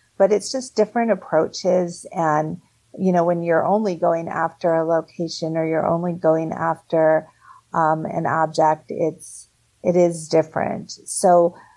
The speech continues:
so I think it's just, like, the difference in modalities and working and, and, um,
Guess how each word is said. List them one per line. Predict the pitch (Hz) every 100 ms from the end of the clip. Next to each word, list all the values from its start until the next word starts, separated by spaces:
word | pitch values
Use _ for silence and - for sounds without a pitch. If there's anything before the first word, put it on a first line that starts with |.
| _ _ -
so | -
I | 220
think | 285 302
it's | 311 -
just, | 240 -
like, | 190 185
the | 165 170 175
difference | 170 180 220 214 -
in | 180 170 165
modalities | 160 156 151 156 175 185 185 175 -
and | 160 160
working | 160 170 175 170 165 160 160
and, | 165 165 156 160 156 156 _ _ _ _
and, | 202 160 156 156 156
um, | - 160 151 151 143